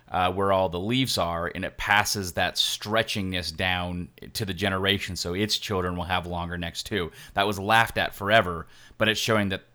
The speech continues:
s-, that maybe not in the giraffe, but generally this absolutely can happen. You're smoking, you're drinking, whatever it is, even though your D N A sequence hasn't changed, you can pass that along to subsequent generations. So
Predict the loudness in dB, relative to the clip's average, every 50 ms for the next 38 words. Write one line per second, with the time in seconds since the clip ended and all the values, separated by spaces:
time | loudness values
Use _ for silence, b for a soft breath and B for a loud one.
0 | _ _ _ -16 -16 -16 -14 -16 -16 -16 -14 -4 -2 -2 0 2 2 2 2 2
1 | 2 4 4 4 4 2 0 -2 -2 -2 0 2 4 6 6 6 4 0 -4 -6
2 | -6 -6 -6 0 4 4 4 6 4 2 0 0 -4 -6 -6 -10 -8 -8 -8 -8
3 | -8 -12 -6 0 2 2 2 2 -2 -6 -6 -2 -2 -2 -2 -2 -4 -6 -6 -6
4 | -10 -8 -4 -2 -2 -2 -2 -2 -8 -8 -8 b b b b b 0 2 2 2
5 | 2 2 4 4 4 4 4 0 -4 -4 -2 -2 -4 -4 -4 -2 -2 -2 -2 -2
6 | -4 -6 -4 -4 -2 0 2 2 2 2 2 0 0 0 0 0 0 -2 -4 -6
7 | -2 2 4 4 4 4 4 2 0 0 -2 -2 0 0 2 2 2 0 0 0
8 | -2 -2 0 0 0 0 2 4 4 4 4 2 -2 -2 0 0 0 0 0 -2
9 | -6 B B B B B B -2 -2 -2 -2 0 0 2 2 2 2 2 4 4
10 | 4 4 2 2 2 2 2 4 2 2 2 2 2 0 -4 -6 -6 0 0 0
11 | 0 0 -6 -10 -8 -8 -8 -8 -4 -4 -4 -4 -2 -2 -2 -2 -2 -4 -6 -10
12 | -10 -8 -6 -4 -4 -2 -4 -4 -6